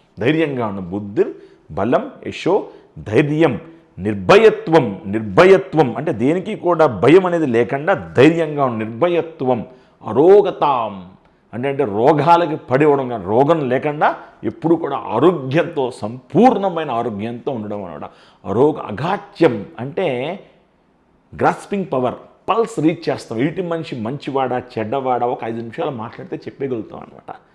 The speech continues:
ఆ యొక్క గ్రాస్పింగ్, అగాధ్యం, జడత్వం లేకుండా ఉండడం అనమాట. వాక్పటుత్వం చ,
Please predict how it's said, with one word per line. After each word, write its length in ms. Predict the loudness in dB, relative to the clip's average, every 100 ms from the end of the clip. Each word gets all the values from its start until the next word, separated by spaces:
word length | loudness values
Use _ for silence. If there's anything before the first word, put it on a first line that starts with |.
| _ _ _
ఆ 120 | -4
యొక్క 340 | -2 -2 -6 -12
గ్రాస్పింగ్, 560 | -8 -8 -8 -10 -10 -10 -14
అగాధ్యం, 720 | -6 -2 -2 -6 -6 -6 -4
జడత్వం 500 | -4 -6 -6 -6 -2
లేకుండా 360 | -4 -6 -8
ఉండడం 280 | -8 -6 -8
అనమాట. 380 | -10 -12 -10 -10 -12 _ _ -2
వాక్పటుత్వం 960 | -2 -2 -14 -8 -6 -6 -10 -4 -4
చ, 200 | -4 -10